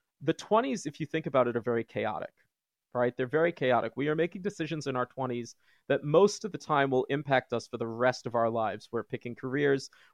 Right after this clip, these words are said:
we're picking partners. Um, it's, it's very intense. Twenties are really hard. I call it the quarter life crisis, right? It's, it's a very hard time of life, but our goal through that period is to get us to a place of somewhat of stability and consistency,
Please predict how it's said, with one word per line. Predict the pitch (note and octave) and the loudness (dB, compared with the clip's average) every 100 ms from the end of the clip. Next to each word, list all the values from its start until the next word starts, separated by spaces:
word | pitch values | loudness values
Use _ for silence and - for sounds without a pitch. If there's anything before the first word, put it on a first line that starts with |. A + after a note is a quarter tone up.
| - | -4
we're | |
picking | B2 C#3 A#2 | -2 -4 -6
partners. | A2+ - D3 - C3 B2 - - _ _ | -6 2 2 2 -2 -2 -8 -18 _ _
Um, | A2+ A2+ A2+ A2+ _ - | 4 6 4 0 _ 0
it's, | E3+ - | 0 0
it's | D#3+ - | -8 0
very | F#3 A#3 C#4 | 2 4 2
intense. | C#4+ E3+ B3+ - - - | 0 0 -2 -6 -16 -14
Twenties | - F#3 B3+ A3+ | -4 -2 -2 0
are | D3 C3 | 0 2
really | E3 F#3 | 2 2
hard. | E3+ D#3 | 4 4
I | D3+ | 4
call | - F#3+ | 4 4
it | - | 2
the | |
quarter | - - F#3 F#3 | -6 -2 2 2
life | D#3+ D3+ | 2 0
crisis, | - C#3+ D#3 D#3+ - | 0 -2 -2 -6 -6
right? | A#2+ B2+ C#3+ | 2 2 2
It's, | - - _ _ | -4 -16 _ _
it's | C#3 | -8
a | D3+ | 0
very | G#3 G3+ | 2 2
hard | - D#3 D#3+ D#3 | 2 6 6 6
time | - D3 C#3+ | -2 0 2
of | B2 - | 0 0
life, | F3+ C#3+ - | 2 2 2
but | C#3 - _ _ | -2 -2 _ _
our | - E3+ | 4 4
goal | B2 - E3 G#3 D3+ D3+ - | 4 6 8 8 6 2 -6
through | - E3 F#3+ | -4 0 4
that | D#3+ D3 | 4 4
period | - C#4+ E4 B2+ A#2+ | 0 -2 2 2 2
is | C3+ | 0
to | - | -6
get | D3 - E3+ | -6 2 4
us | G3+ - | 2 -4
to | D#3+ | -4
a | |
place | D3 - C#3 D3+ | -4 0 -2 -2
of | C#3+ _ _ _ - | -8 _ _ _ -12
somewhat | - F#3+ G#3 F#3+ | 2 2 4 4
of | F3+ | 2
stability | - - D3+ D#3+ F3+ F#3+ | -2 -6 2 2 2 0
and | E3 | -2
consistency, | - C#3+ - E4+ - C#3 - - | -4 -8 -4 -6 -4 -8 -8 -18